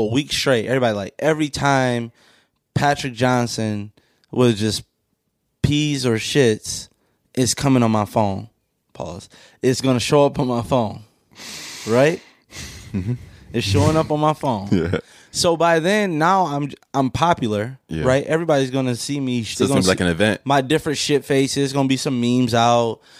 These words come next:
Speaker 1: You know what I'm saying? "Oh, he peed on the toilet this one time. He missed." <laughs> That's what's gonna hurt the worst.
Speaker 2: It's gonna, you're gonna
Speaker 1: 'Cause you
Speaker 2: get
Speaker 1: gonna
Speaker 2: on,
Speaker 1: try to
Speaker 2: you're gonna be a,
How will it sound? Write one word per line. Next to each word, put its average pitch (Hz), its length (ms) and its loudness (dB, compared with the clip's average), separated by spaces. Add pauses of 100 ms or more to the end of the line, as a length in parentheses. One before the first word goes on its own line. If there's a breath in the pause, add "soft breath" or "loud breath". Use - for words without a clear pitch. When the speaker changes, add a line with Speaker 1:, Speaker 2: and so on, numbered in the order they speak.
(120 loud breath)
Speaker 1:
You 123 120 -8
know 127 140 -2
what 131 120 -2
I'm 127 80 -4
saying? 127 460 -2
"Oh, 135 160 2
he 143 120 -4
peed 143 380 -2
on 139 100 -2
the 127 80 -4
toilet 139 420 0
this 127 220 -6
one 135 180 -4
time. 131 360 -4
He 135 100 -2
missed." 131 640 -4
<laughs> 960 1400 -4
That's 170 260 -2
what's 202 120 -8
gonna 160 180 0
hurt 175 160 2
the 151 160 0
worst. 156 380 0
Speaker 2:
It's 127 120 2
gonna, 139 160 2
you're 147 120 2
gonna 196 100 2
Speaker 1:
'Cause 160 80 0
you 277 80 0
Speaker 2:
get 311 80 2
Speaker 1:
gonna 151 60 0 (100)
Speaker 2:
on, 226 60 0
Speaker 1:
try 185 80 0
to - 120 -6
Speaker 2:
you're 131 80 2
gonna 160 140 2
be 156 80 0
a, 143 80 4